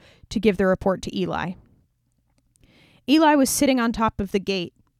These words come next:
completely blind, but wanting to hear word because he was so anxious about the ark having been taken. Remember how he couldn't control his sons?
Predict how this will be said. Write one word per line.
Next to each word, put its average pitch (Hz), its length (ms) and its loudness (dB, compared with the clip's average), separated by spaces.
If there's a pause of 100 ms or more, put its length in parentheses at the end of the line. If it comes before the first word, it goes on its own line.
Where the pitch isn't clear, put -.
(120)
completely 370 440 2
blind, 180 420 -2
but 202 140 -2
wanting 220 320 0
to 214 120 -6
hear 202 200 -2
word 190 260 -4
because 180 220 -8
he 202 80 -2
was 190 100 -2
so 220 180 0
anxious 202 380 -6
about 196 200 -4
the 202 100 -8
ark 190 180 0
having 180 240 -4
been 180 160 -6
taken. 190 340 -4
Remember 269 360 0
how 233 120 0
he 220 120 -2
couldn't 208 260 -6
control 208 360 -2
his 214 120 -2
sons? 214 240 -4